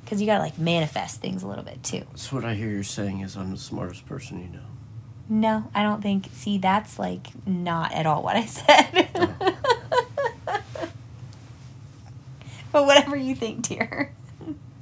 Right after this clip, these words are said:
Speaker 2: My turn?
Speaker 1: Yep.
Speaker 2: Oh, I would say your organization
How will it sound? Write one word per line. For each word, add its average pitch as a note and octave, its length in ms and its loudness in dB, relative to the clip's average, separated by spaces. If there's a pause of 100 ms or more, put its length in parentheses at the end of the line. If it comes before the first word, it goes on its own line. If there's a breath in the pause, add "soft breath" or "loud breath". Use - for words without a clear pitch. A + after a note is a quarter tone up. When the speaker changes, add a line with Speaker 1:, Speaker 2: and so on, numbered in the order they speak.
(1800 loud breath)
Speaker 2:
My G2 200 -6
turn? G#2+ 260 -10 (240)
Speaker 1:
Yep. G#3+ 240 0 (3000 loud breath)
Speaker 2:
Oh, E3 540 6
I C3+ 160 4
would D3+ 180 -2
say C#3+ 800 4 (2000 loud breath)
your C3 160 -2
organization A#2+ 1040 -4